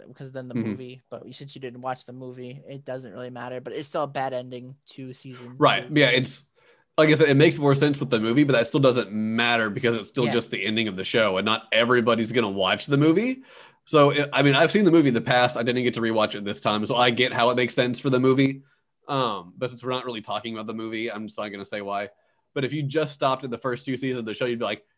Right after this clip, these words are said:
Speaker 2: "That is a garbage ending of the season. Why is that the season ending?" Like,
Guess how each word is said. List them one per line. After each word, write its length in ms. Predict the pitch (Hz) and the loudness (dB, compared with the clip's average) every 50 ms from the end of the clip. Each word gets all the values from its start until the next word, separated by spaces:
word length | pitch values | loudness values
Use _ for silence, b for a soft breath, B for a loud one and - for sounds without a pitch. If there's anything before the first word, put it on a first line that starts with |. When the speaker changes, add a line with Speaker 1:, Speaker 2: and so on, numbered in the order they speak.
| _ _ | _ _
Speaker 2:
"That 360 | 127 123 127 123 139 147 143 | -6 -4 0 2 2 2 2
is 300 | 143 135 127 127 131 139 143 139 | 2 2 0 0 -2 -6 -8 -8
a 80 | 139 131 | -8 -8
garbage 560 | 123 117 127 123 123 123 120 123 120 117 135 | -2 0 0 0 0 0 -2 -4 -6 -6 -8
ending 380 | 117 123 123 117 113 110 107 110 | -10 -8 -8 -6 -8 -8 -8 -8
of 100 | 107 104 | -10 -10
the 80 | 107 | -10
season. 480 | 104 - 117 107 107 104 98 92 92 95 - | -10 -10 -10 -8 -8 -8 -10 -10 -12 -14 -16
Why 280 | - 117 110 110 117 117 | -10 -6 -4 -2 -2 -2
is 160 | 117 113 113 | -2 -4 -4
that 220 | 117 117 117 113 | -2 -4 -4 -4
the 80 | 113 113 | -6 -10
season 320 | - 120 113 110 110 101 | -10 -8 -10 -10 -10 -12
ending?" 460 | 98 101 104 104 101 90 87 90 101 - | -12 -12 -10 -10 -10 -10 -12 -14 -14 -8
Like, 340 | - 135 120 113 110 - - | -6 -4 -4 -4 -6 -10 -18